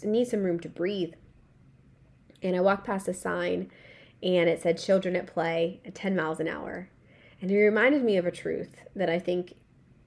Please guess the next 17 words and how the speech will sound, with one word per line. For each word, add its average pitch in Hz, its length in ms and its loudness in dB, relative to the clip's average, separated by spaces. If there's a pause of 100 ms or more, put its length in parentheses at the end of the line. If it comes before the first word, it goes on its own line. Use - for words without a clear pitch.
(140)
you 185 540 -2
need 185 160 -2
to 180 40 -8
be 180 140 0
reminded 180 380 -2
of 180 300 -4
today. 180 400 -2
It's - 180 -8
that 185 340 -2 (260)
in 190 120 -2
order, 226 560 4
sometimes 240 400 0
we 208 80 2
need 196 140 -2
to 180 100 -4
slow 180 400 0
down 175 400 0